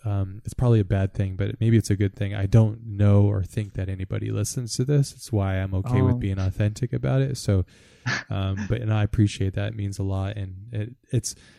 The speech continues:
Speaker 1: there's so many times where I'm like, "I don't wanna fucking do this podcast anymore," 'cause it is,
Speaker 2: <laughs>
Speaker 1: uh, it's a decent amount of work.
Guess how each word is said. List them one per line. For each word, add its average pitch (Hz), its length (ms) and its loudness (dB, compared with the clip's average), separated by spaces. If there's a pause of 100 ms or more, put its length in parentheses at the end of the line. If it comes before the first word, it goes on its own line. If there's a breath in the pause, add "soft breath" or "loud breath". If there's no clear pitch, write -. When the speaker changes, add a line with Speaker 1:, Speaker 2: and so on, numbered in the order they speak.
(120)
Speaker 1:
there's 110 180 4
so 131 120 2
many 117 160 2
times 104 320 -2
where 101 100 6
I'm 98 60 4
like, 101 180 0
"I 123 40 4
don't 135 100 8
wanna 127 120 8
fucking 113 300 2
do 107 160 4
this 104 160 2
podcast 104 580 -2
anymore," 120 300 -8
'cause 110 220 0
it 110 100 4
is, 104 220 2
Speaker 2:
<laughs> 185 40 6
Speaker 1:
uh, 214 200 6
it's 120 220 -2
a 110 40 2
decent 107 340 2
amount 101 140 0
of 98 60 0
work. 110 320 0